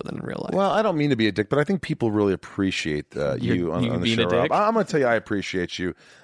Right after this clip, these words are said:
Speaker 2: Uh, and, uh, I think Theo had some fun with you today. Theo being Theo Vaughn.
Speaker 1: Yeah, I enjoyed
Speaker 2: Uh,
Speaker 1: Theo.
Speaker 2: who has his own podcast, who's a up and, not only up and coming, he's, he's there. He's, uh,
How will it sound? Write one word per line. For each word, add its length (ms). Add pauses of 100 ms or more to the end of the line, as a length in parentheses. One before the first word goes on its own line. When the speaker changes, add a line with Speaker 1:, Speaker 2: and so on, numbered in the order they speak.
Speaker 2:
Uh, 460
and, 340
uh, 160
I 100
think 260
Theo 260
had 220
some 120
fun 240
with 160
you 80
today. 300
Theo 460
being 240
Theo 340
Vaughn. 560
Speaker 1:
Yeah, 220
I 20
enjoyed 300
Speaker 2:
Uh, 160
Speaker 1:
Theo. 180
Speaker 2:
who 120
has 120
his 100
own 140
podcast, 720
who's 320
a 320 (140)
up 200
and, 80 (160)
not 140
only 200
up 140
and 80
coming, 260
he's, 220
he's 200
there. 320
He's, 320
uh, 160